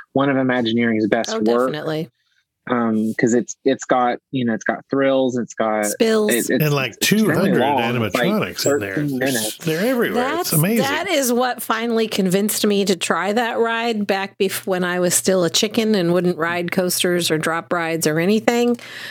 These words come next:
Speaker 2: was everybody talking
Speaker 1: Mm-hmm.
Speaker 2: about how cool the inside was. And so I finally did it. And now it's one of my favorites.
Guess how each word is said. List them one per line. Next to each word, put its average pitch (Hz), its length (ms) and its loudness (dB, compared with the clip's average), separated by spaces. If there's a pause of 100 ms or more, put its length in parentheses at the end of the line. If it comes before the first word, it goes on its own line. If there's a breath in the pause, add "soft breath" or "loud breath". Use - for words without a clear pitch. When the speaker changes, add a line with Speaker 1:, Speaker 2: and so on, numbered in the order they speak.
(160 loud breath)
Speaker 2:
was 196 160 0
everybody 220 440 0
talking 202 380 -2
Speaker 1:
Mm-hmm. 180 100 2
Speaker 2:
about 180 200 -2
how 185 160 -2
cool 180 400 2
the 170 180 2
inside 170 560 2
was. 160 560 0 (160)
And 175 180 0
so 165 200 0
I 160 80 0
finally 165 480 0
did 165 180 2
it. - 220 -2
And 165 140 0
now 160 180 0
it's - 180 -4
one 170 120 2
of 175 40 2
my 180 120 2
favorites. - 760 -2